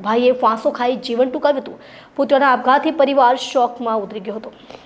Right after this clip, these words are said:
ઉત્તરાયણને ગણતરીના દિવસો જ બાકી રહ્યા છે, ત્યારે પતંગના દોરાથી ગળા કપાવા સહિતના અકસ્માતો એક તરફ સામે આવી રહ્યા છે, ત્યારે બીજી તરફ વાલીઓને સાવધાન કરતો એક કિસ્સો સુરતમાં નોંધાયો છે,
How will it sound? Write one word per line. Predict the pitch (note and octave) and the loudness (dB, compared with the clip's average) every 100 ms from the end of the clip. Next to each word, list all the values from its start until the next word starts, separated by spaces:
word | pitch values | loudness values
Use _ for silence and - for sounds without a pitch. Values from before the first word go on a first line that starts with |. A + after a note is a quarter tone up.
| - - - - - - - - | -20 -20 -20 -20 -20 -20 -8 2
ઉત્તરાયણને | C4+ C#4 D4 D#4 | 6 8 8 6
ગણતરીના | C4 C#4 C#4+ | 6 6 6
દિવસો | C#4+ C#4+ C#4+ D4 | 4 2 4 4
જ | C#4+ | 6
બાકી | B3 C4 C#4+ | 6 6 6
રહ્યા | C#4 C4+ C4+ | 4 6 6
છે, | C4 | 6
ત્યારે | C4 C4 | 6 6
પતંગના | C4 C4 C4+ C4 C4 | 6 6 6 6 6
દોરાથી | B3+ B3+ C4+ | 6 6 6
ગળા | A#3 A#3+ B3 | 6 8 8
કપાવા | B3 B3 A#3 A#3 | 6 6 6 4
સહિતના | - A#3+ A#3 A3+ | 4 4 4 2
અકસ્માતો | A#3 - A3+ A3+ A#3 | 0 0 4 6 6
એક | A3+ | 4
તરફ | A3 A3 A3 | 4 2 2
સામે | - G#3+ G#3 | 2 4 4
આવી | G#3 G#3 | 4 2
રહ્યા | G3 G3+ | 2 0
છે, | - | 0
ત્યારે | G3 G#3 G3+ | 0 2 2
બીજી | G#3 | 2
તરફ | G3+ G#3+ A3 A#3 | 2 4 4 4
વાલીઓને | G3+ G#3 G#3 G#3+ G#3+ | 4 6 6 6 4
સાવધાન | A3 - G#3+ G#3+ F#3 A3+ B3 | 0 6 8 6 4 4 4
કરતો | A#3 G#3+ G#3+ | 2 4 4
એક | G#3+ G#3+ | 4 2
કિસ્સો | G#3 - A3 - G#3+ | -2 -2 -2 6 6
સુરતમાં | B3 - B3 B3 A#3 G#3+ G#3 | 6 2 4 4 4 2 0
નોંધાયો | G3+ G3 F#3+ F#3 | 0 2 0 0
છે, | G3 G#3+ | 0 0